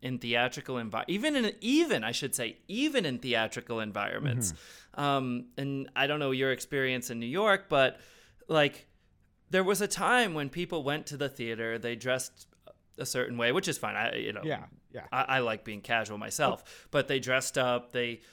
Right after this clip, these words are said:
Speaker 1: but also they sat and watched the show. There wasn't this sort of, um, fiddling and moving around and, like, crinkling this and touching that. It was, it was a little bit more formal.
Speaker 2: Yeah. Well, people used to dress up to go on airplanes at one <laughs> point too. I mean, like,
Speaker 1: Right. Well,
Speaker 2: times
Speaker 1: it's less about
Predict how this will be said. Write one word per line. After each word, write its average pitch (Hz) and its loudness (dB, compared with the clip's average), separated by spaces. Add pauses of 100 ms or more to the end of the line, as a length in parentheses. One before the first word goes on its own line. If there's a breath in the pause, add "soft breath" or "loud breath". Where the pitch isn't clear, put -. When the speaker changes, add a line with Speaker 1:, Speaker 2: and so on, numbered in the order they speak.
(160 soft breath)
Speaker 1:
but 156 4
also 185 4
they 151 0
sat 147 4
and 139 -2
watched 127 -2
the 117 -10
show. 117 2
There 147 2
wasn't 190 0 (160)
this 160 -2
sort 151 2
of, 135 2
um, 120 -2 (300 soft breath)
fiddling 160 2
and 139 -2
moving 160 0
around 147 2
and, 135 -2
like, 123 -2 (260 soft breath)
crinkling 170 0
this 156 10
and 127 -4
touching 160 0
that. 143 2
It 156 2
was, 160 0
it 170 -4
was 180 -2
a 185 -2
little 202 2
bit 214 0
more 165 4
formal. 294 -2 (140)
Speaker 2:
Yeah. 127 2 (100)
Well, 170 6
people 196 0
used 156 4
to 139 -2
dress 123 2
up 120 -2
to 120 -2
go 110 -2
on 95 -2
airplanes 101 -8
at - -10
one 92 -4
<laughs> - 2
point 147 -4
too. 147 0
I 123 0
mean, 143 2
like, 139 4
Speaker 1:
Right. 190 4
Well, 190 0
Speaker 2:
times 240 10
Speaker 1:
it's 202 2
less 262 12
about 170 8